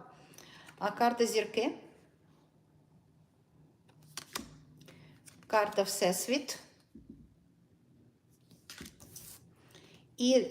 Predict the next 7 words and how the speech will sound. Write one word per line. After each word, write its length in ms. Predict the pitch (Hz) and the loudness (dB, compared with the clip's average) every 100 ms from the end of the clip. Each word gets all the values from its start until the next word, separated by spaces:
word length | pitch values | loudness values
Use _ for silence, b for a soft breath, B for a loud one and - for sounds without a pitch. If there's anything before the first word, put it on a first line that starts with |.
| 214 | -2
а, 120 | 208 | -2
двійка 360 | 202 247 254 233 | 0 -2 0 0
Пентаклюва. 840 | 214 190 196 202 247 208 175 180 - - - _ - - _ _ _ _ _ _ _ _ _ _ _ _ _ _ _ _ _ _ _ _ - | 0 0 0 0 -2 -2 -4 -10 -16 -20 -20 _ -20 -20 _ _ _ _ _ _ _ _ _ _ _ _ _ _ _ _ _ _ _ _ -6
Оці 260 | 202 311 | 0 0
три 160 | - 247 | 4 2
карти, 580 | 254 233 262 269 240 175 214 | 6 4 4 4 4 4 0
вони 380 | 214 226 226 | 0 0 -2